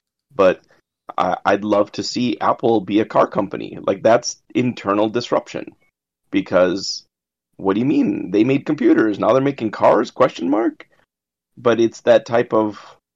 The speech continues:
um, maybe they need to change their brand or split it apart at that point. Uh, I, I don't know, but it is truly, um, a, a way to keep transforming instead of staying still.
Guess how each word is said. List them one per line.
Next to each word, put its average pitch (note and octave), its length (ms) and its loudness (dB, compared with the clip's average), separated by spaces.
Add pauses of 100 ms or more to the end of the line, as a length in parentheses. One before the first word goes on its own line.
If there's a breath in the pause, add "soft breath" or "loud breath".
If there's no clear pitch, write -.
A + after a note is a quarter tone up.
(140)
um, G2 340 -2
maybe G#2+ 300 0
they C3 140 4
need C#3 160 0
to - 80 -20
change B2+ 280 -4
their A2+ 100 -2
brand A2 500 0
or D2+ 80 -2
split G2+ 320 -6
it G#2 80 0
apart A2 340 2
at - 140 -6
that G2+ 200 0
point. E2+ 460 -6
Uh, D#2+ 320 -2
I, G2+ 180 -4
I G#2 100 2
don't G#2+ 260 0
know, G2 520 2 (320 soft breath)
but - 340 0 (580)
it G2+ 140 0
is G#2+ 220 4
truly, G#2 880 0 (360)
um, E2+ 400 -6 (240)
a, F2 300 -6
a F2+ 300 -4
way F#2+ 300 0
to F#2 540 -4 (640)
keep - 340 -8
transforming G#2+ 600 0
instead F2 260 -2
of E2+ 100 -8
staying E2 280 -8
still. D2 340 -8